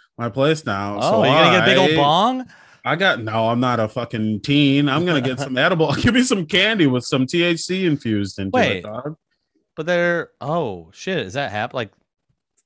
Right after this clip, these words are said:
Speaker 2: is that real? That you can go to a
Speaker 1: That's real.
Speaker 2: dispensary thing? <gasps>
Speaker 1: I just went to a dispensary
Speaker 2: My God.
Speaker 1: on
Speaker 2: Because
Speaker 1: Yeah.
Speaker 2: there are, that's a big thing in New York, especially if you go to, like, um, Union Square Park, or there's, like, a big bus that has a bunch of pictures of weed on it,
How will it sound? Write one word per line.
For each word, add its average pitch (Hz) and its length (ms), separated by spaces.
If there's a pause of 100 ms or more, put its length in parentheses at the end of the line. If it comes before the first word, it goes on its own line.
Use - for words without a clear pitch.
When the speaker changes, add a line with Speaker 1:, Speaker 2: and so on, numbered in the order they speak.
(180)
Speaker 2:
is - 60
that 98 160
real? 92 280
That 151 100
you 113 80
can 117 140
go 117 120
to 117 140
a 110 40
Speaker 1:
That's 101 160
real. 120 160
Speaker 2:
dispensary 147 220
thing? 240 340 (220)
<gasps> 139 200
Speaker 1:
I 107 100
just 110 160
went 120 140
to 127 60
a 113 40
dispensary 107 480
Speaker 2:
My 110 100
God. 104 400
Speaker 1:
on 90 220 (240)
Speaker 2:
Because 202 220
Speaker 1:
Yeah. 196 120
Speaker 2:
there 208 60
are, 220 240
that's 185 200
a 196 60
big 208 160
thing 202 180
in 175 80
New 160 100
York, 151 360
especially 160 380
if 135 80
you 147 60
go 139 100
to, 135 60
like, 113 260 (360)
um, 107 580 (300)
Union 131 260
Square 123 300
Park, 120 440
or 120 100
there's, 123 280
like, 120 160
a 117 80
big 110 220
bus 120 300
that 117 100
has 117 100
a 117 40
bunch 123 180
of 113 80
pictures 120 320
of 104 160
weed 147 240
on 104 200
it, 101 200